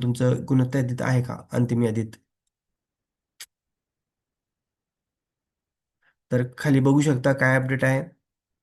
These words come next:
उमेदवाराची निवड यादी व प्रतीक्षा यादीसाठी तयार करण्यासाठी अठरा सहा दोन हजार चोवीस ते बावीस सहा दोन हजार चोवीस मध्ये कागदपत्र पडताळणी करण्यात आली होती बघा. तर कागदपत्र पडताळणी अंती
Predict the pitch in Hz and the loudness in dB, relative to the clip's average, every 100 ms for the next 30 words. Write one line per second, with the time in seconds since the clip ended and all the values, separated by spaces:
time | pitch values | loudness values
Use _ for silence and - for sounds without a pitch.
0 | _ _ _ _ _ _ _ _ _ _ | _ _ _ _ _ _ _ _ _ _
1 | _ - - - 147 147 147 139 143 139 | _ -20 -20 -4 2 2 2 0 0 0
2 | 143 139 135 143 139 135 - 143 135 139 | 0 0 -2 -2 -4 -10 -4 -2 0 0
3 | 131 123 135 131 139 135 135 139 - - | -2 0 0 2 0 0 0 -2 -4 -10
4 | - 127 - 143 139 131 135 135 127 135 | -12 -10 -6 -4 -2 0 0 -2 -2 -2
5 | 135 - 143 143 - 151 131 131 143 131 | -2 -4 -2 -2 -4 -4 0 0 0 0
6 | 131 123 127 135 135 - - - - _ | 2 2 2 0 0 -2 -8 -20 -20 _
7 | _ _ 135 131 127 123 131 131 127 135 | _ _ -4 0 0 0 -2 -2 -6 -6
8 | 127 135 131 127 127 127 123 120 113 120 | -2 -2 -2 -2 0 0 0 0 0 -2
9 | 175 - _ _ _ _ _ _ - 135 | -4 -10 _ _ _ _ _ _ -8 -6
10 | 131 131 139 139 135 139 139 139 135 - | -2 -2 -2 -4 -6 -6 -2 0 -2 -4
11 | - _ _ - 139 151 147 - | -18 _ _ -2 0 2 0 -2